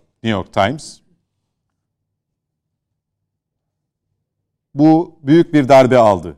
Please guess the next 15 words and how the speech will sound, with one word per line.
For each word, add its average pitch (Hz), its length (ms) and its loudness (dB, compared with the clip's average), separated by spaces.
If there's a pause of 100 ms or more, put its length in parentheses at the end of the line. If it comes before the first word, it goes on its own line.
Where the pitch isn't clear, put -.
ifadesini 87 600 -6
kullanıyor. 92 680 -10 (720)
On 143 160 -4
milyonlarca 139 680 -4
turistin 101 500 -12
çoğu 139 380 -4
da 113 200 -6
pazar 123 360 -2
günkü 120 720 -10
bombalanan, 107 640 -6 (520)
bu 147 180 -2
bombalamanın, 127 760 0
bu 120 100 -8
saldırının 110 520 -2
gerçekleştirdiği, 92 1120 -10